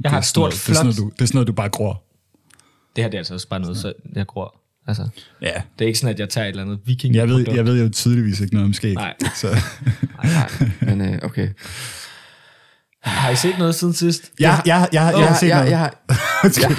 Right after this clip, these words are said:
Speaker 3: har også set, nej,
Speaker 2: Okay.
Speaker 3: du, du
Speaker 2: Jeg,
Speaker 3: starter, Søren.
Speaker 2: det er, fordi jeg er så excited over at fortælle. Jeg har set Interstellar.
Speaker 1: Nej,
Speaker 2: Og,
Speaker 1: igen?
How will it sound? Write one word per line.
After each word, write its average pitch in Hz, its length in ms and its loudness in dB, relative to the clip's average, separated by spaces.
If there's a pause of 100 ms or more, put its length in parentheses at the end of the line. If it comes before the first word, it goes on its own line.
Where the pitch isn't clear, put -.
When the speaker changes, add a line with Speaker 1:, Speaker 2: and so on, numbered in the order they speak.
Speaker 3:
har - 60 -4
også 135 200 -2
set, - 220 -4
nej, 104 260 -2
Speaker 2:
Okay. 120 140 0
Speaker 3:
du, 101 100 2
du - 20 -6 (320)
Speaker 2:
Jeg, 156 160 4
Speaker 3:
starter, - 260 -2
Søren. - 280 -10
Speaker 2:
det 147 80 2
er, 135 40 2
fordi 147 160 2
jeg 143 80 2
er 135 40 2
så 143 120 2
excited 135 420 0
over 117 120 2
at 110 60 2
fortælle. 123 280 0
Jeg 123 80 4
har 123 80 2
set 123 180 0
Interstellar. 120 560 2 (720)
Speaker 1:
Nej, 185 300 4
Speaker 2:
Og, 156 140 4
Speaker 1:
igen? 214 140 2